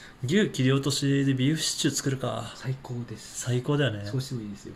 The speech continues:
Speaker 1: ね、淡路牛のビーフシチュー。
Speaker 2: うん。
Speaker 1: 夢広がるな。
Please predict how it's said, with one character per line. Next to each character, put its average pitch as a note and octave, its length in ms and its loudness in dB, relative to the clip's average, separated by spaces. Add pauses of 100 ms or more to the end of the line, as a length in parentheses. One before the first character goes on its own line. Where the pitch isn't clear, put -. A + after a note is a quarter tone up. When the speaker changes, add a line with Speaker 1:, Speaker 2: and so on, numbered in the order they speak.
Speaker 1:
ね、 A2 300 2
淡 A#2 220 0
路 C3 100 2
牛 A2+ 180 2
の G2+ 100 -4
ビ G#2+ 160 -2
ー - 20 0
フ - 80 -10
シ - 160 -8
チ A#2 80 -4
ュ G#2 180 0
ー。 - 20 -6
Speaker 2:
う A#2+ 40 -4
ん。 A2 240 -6 (720)
Speaker 1:
夢 B2+ 180 0
広 C3 280 0
が C#3 80 2
る C#3+ 60 0
な。 C#3 380 0